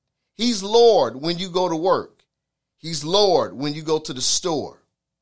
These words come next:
He's Lord in your politics. He's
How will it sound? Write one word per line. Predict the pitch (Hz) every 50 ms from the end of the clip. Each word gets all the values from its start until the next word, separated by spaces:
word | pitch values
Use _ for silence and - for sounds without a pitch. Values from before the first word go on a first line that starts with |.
| _ _ _ _ _ _ _ _ _
He's | _ - 220 233 214 175
Lord | 196 214 233 240 226 208 180 151 135 - - - _ _ _ _ _ _ _ _ _ _ _ _ _ _ -
in | 147 160 170 170
your | 175 185 202 208
politics. | 208 226 240 254 269 254 208 165 - - 160 131 95 - - _ - - - - _ _ _ _ _ _ _ _ _ _ _ _ _ _ _ _
He's | _ 220 247 247 240 233 226 208 - -